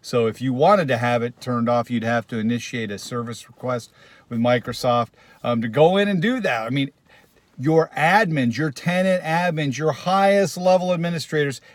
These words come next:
can't turn it off. So it ensures that no matter what, the content that you want to ensure is being held in a secure store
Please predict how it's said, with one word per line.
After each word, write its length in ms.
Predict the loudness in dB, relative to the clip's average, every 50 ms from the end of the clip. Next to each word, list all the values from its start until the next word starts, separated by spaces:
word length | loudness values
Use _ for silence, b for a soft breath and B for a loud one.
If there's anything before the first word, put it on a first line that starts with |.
| b b
can't 300 | -2 0 0 0 0 0
turn 180 | -2 -2 0 0
it 120 | 2 4
off. 280 | 4 4 4 2 0 -4 b b b b b b
So 280 | b 2 4 4 4 4
it 140 | 0 -2 0
ensures 880 | 0 -2 -2 -4 -4 -6 -4 0 2 4 4 6 4 4 4 2 -2 -8 b b b b
that 180 | -4 -4 -2
no 260 | -2 -2 0 0 0
matter 360 | 2 4 4 4 4 4 2 2
what, 360 | 2 4 4 4 2 0 b b b b
the 100 | _ -14
content 800 | -12 _ -10 -4 -2 0 0 0 -2 -2 -2 -2 -2 -2 -6 -10 b b b b
that 120 | -12 -12
you 420 | -12 -12 -12 -10 -6 -2 -2 0 0
want 300 | 0 0 2 4 4 2
to 80 | 2
ensure 560 | -2 -2 -2 -2 -2 -4 -4 -4 -4 -4 -4 -4
is 180 | -8 -10 -8
being 280 | -6 -4 -4 -2 -4 -6
held 360 | -2 2 4 4 4 4 2
in 120 | 2 0
a 80 | 0 -2
secure 420 | -4 -8 -14 -14 -6 -2 -2 -2 -2
store 540 | 0 4 4 6 8 8 8 6 4 2